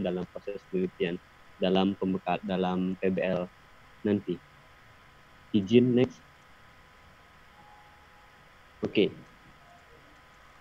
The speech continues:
Terkait dengan pengumpulan data, pengumpulan data itu kan ada dua kira-kira, pengumpulan data sekunder dan pengumpulan data primer. Nah,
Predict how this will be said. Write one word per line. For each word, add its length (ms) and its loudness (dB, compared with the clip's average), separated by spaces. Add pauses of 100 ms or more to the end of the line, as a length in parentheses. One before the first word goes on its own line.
(480)
Terkait 320 4
dengan 160 6
pengumpulan 480 4
data, 480 -2 (560)
pengumpulan 560 6
data 320 2
itu 160 2
kan 100 6
ada 140 4
dua 160 4
kira-kira, 400 0 (320)
pengumpulan 480 2
data 320 2
sekunder 320 2
dan 240 0
pengumpulan 400 -2
data 320 -2
primer. 400 2 (800)
Nah, 160 2